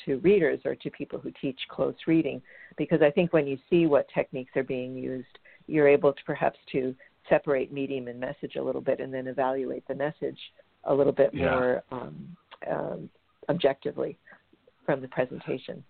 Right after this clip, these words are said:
Speaker 1: The presentation does matter.
Speaker 2: It does,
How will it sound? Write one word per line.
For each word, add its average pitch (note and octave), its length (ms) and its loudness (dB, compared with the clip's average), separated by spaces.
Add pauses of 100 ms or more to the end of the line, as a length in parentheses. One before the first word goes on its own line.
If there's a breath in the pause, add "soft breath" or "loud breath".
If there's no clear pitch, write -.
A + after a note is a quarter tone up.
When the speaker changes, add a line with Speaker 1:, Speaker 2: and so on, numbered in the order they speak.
Speaker 1:
The - 100 -12
presentation F3 580 0
does C#3+ 240 2
matter. D3 400 -2 (160)
Speaker 2:
It A2+ 180 2
does, B2+ 400 4